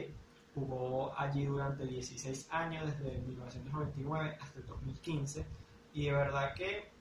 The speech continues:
bueno, cambiar de, de un equipo después de dieciséis años puede influir de manera negativa en tu estilo de juego, porque, bueno, vienes acostumbrado por más de una década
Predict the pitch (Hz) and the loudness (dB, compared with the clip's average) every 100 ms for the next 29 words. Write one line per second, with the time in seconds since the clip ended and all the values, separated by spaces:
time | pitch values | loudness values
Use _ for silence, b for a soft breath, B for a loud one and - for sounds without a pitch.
0 | - - - - - - - - - - | -14 -6 0 0 0 -8 -20 -20 -20 -10
1 | - 147 147 156 185 170 147 143 - - | 0 4 4 4 6 6 6 4 0 -8
2 | - - - 139 139 135 127 120 117 - | -14 -14 -8 0 4 4 2 -2 -6 -6
3 | 131 131 139 170 170 143 127 - 135 165 | -2 2 2 4 4 2 -2 -4 -4 -2
4 | 160 135 135 135 - 170 165 156 170 - | -2 -2 -2 -4 -2 2 2 2 -2 -2
5 | 135 127 - 165 151 - 143 143 165 185 | -2 -2 -2 0 0 0 0 2 2 0
6 | 143 113 117 135 151 131 123 147 143 160 | -2 0 0 0 2 2 0 0 0 -2
7 | B B - 143 135 - - 135 156 147 | B B -6 -4 -2 -6 -4 0 2 0
8 | 143 160 170 156 - 127 - 117 - - | 0 0 0 -2 -4 -4 2 2 2 -8
9 | - 131 147 160 - 165 156 143 135 127 | -4 0 0 0 0 0 2 2 0 2
10 | 135 160 170 143 120 120 131 139 143 147 | 4 4 4 2 -2 -2 0 2 4 6
11 | 151 156 160 165 - | 4 4 4 4 0